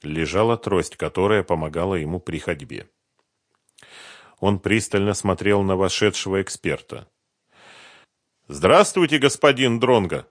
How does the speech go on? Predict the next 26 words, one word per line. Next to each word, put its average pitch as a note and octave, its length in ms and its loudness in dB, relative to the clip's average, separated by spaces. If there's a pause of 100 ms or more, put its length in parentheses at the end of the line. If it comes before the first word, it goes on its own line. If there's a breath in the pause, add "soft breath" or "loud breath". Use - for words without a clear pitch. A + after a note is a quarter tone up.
начал E2 420 -4
генерал D#2 460 -4
Богдановский. D#2+ 920 -6 (340)
«Кажется, B2+ 500 2
так G3+ 340 4
вас C#3 220 0
обычно A#2 460 0
называют». G#2 680 2 (1080)
«Меня F2+ 340 2
привезли G#2 480 -2
сюда G#2+ 300 4
только A2 380 4
для G2 240 2
того, G#2+ 260 4
чтобы G2+ 340 0
узнать, G#2 400 2
как - 220 2
меня G#2+ 260 4
называют?» — A2 680 4 (260)
пошутил - 520 -12
он. B2+ 260 -16 (1120 loud breath)
«У G#2 120 4
нас D#3+ 240 6
очень F3+ 340 6
серьезный D#3 600 6
разговор», — F#2 640 2